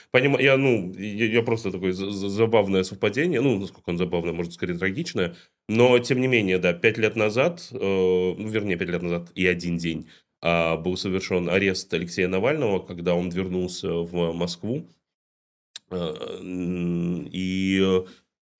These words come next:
тогда, конечно, это событие рассматривалось как такой большой политический шок, наверное,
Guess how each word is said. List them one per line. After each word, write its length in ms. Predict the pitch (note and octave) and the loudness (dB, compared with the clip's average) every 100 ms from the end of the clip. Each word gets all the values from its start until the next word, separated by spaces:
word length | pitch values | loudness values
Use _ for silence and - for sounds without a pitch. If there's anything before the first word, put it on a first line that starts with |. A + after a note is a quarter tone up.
| _ _ _ _ | _ _ _ _
тогда, 240 | B2+ C3 C3+ | 4 6 6
конечно, 400 | B2 B2+ A#2+ A#2+ | 6 4 4 4
это 140 | A2+ | 6
событие 520 | A#2+ A2+ A#2 A#2 G#2+ | 4 4 4 6 6
рассматривалось 480 | G#2+ G#2 A2 G#2 G#2 | 6 4 4 4 2
как 400 | - G2 - - _ _ _ _ _ | -4 -6 -8 -20 _ _ _ _ _
такой 180 | F2+ F#2+ | -12 -2
большой 360 | G#2+ G2+ G#2+ | 0 2 0
политический 600 | - G#2 G#2+ F#2+ - - | 0 -2 -2 -4 -6 -6
шок, 380 | F#2 - E3 - - | -4 0 0 -2 -2
наверное, 720 | A#2+ A#2 G#2+ G#2+ G#2 A2+ | 2 2 2 0 -2 -4